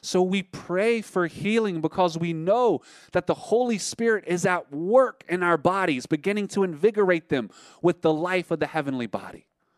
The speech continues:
Number four, our bodies are connected to our decisions. Hopefully, I've already proved that by now. Our bodies are connected. We cannot separate them.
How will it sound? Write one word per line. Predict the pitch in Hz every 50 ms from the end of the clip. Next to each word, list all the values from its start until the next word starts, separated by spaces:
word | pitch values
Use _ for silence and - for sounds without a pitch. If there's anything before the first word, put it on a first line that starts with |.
| _ _ _ _ _ _ _ _ _ _ _ _ _ _ _ _ _ _ _ _ _ _ _ _ -
Number | 131 165 202 202 202
four, | 185 - - 208 233 247 214 131 85 - _ _ _ _ _ _ _ _ _ _ _ _ _ _ _
our | - 156 196 220 208
bodies | 160 - 175 180 208 226 220 190 156 127 117 - - -
are | - 165 190 202 196
connected | 190 - - 170 143 143 160 180 185 - - - 131 113 -
to | - - 170
our | 165 151 151
decisions. | 131 123 113 - - 156 143 120 - 95 92 92 - -
Hopefully, | - 180 190 _ - 170 160
I've | 147 139 131
already | 131 127 123 123 117
proved | 107 - - 139 135 123 101
that | 98 101 - -
by | 85 90 90
now. | 87 85 85 - _ _ _ _ _ _ _ _ _ _ _ _ _ _ _ _ _ _ _ _ _ _ _ _ _ _ _ _ -
Our | - 185
bodies | 180 180 202 220 233 247 247 214 226
are | 226
connected. | - - 208 208 247 247 - - 151
We | 151 202
cannot | 208 - - - 226 240 254 262 254 240 - -
separate | - - - 226 175 - - 135 123 110 101 - -
them. | 95 90